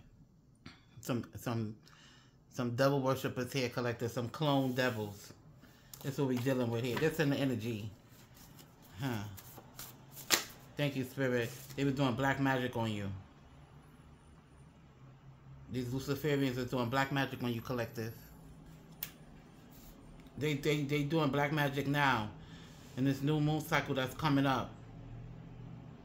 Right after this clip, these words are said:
Maybe on the twenty-eighth, on the twenty-ninth, they preparing now. They already started.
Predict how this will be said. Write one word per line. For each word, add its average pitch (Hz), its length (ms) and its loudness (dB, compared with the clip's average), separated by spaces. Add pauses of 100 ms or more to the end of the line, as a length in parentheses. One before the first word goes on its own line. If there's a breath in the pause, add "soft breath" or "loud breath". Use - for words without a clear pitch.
(480)
Maybe 135 180 0
on 131 120 2
the 120 60 0
twenty-eighth, 147 800 0
on 123 80 -2
the 123 60 -2
twenty-ninth, 139 480 2
they 139 80 0
preparing 139 460 2
now. 135 160 4
They 139 180 2
already 139 240 4
started. 139 520 2